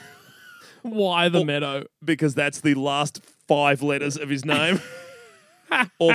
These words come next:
Speaker 1: Flushing for the remainder of this. So he then gets up. He wins in a landslide in, uh, in the election, and he proceeds to undo most of the Rat's work, finally promising the people they'd never, he'd never name heaps of stuff, he wouldn't erect golden statues,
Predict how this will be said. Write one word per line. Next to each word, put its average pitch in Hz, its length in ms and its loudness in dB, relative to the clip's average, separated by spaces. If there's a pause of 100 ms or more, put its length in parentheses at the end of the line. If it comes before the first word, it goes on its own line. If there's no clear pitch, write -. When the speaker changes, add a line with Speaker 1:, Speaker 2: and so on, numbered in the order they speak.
(120)
Speaker 1:
Flushing 180 640 2 (480)
for 180 100 -6
the 175 80 4
remainder 151 400 2
of 147 60 0
this. 143 340 -2 (380)
So 165 260 4
he 220 220 2
then 196 180 4
gets 147 300 0
up. 135 240 0
He 147 80 2
wins 185 200 2
in 175 80 0
a 151 60 0
landslide 131 680 -2
in, 127 240 -8
uh, 117 280 -6
in 131 120 -8
the 127 60 -4
election, 117 600 -6 (260)
and 123 120 -8
he 123 60 -6
proceeds 151 400 -2
to 160 100 -12
undo 165 320 2
most 127 240 -2
of - 60 -16
the 113 80 -6
Rat's 107 340 -6
work, 117 420 -4 (100)
finally 160 440 -4
promising 127 340 -8
the 113 80 -10
people 120 320 -6
they'd 107 220 -6
never, 160 460 0 (180)
he'd 143 180 -6
never 151 300 0
name 139 340 -2
heaps 135 260 -4
of 123 80 -10
stuff, 117 560 -4
he 131 120 -8
wouldn't 131 240 -6
erect 123 260 -4
golden 113 300 -4
statues, 107 640 -4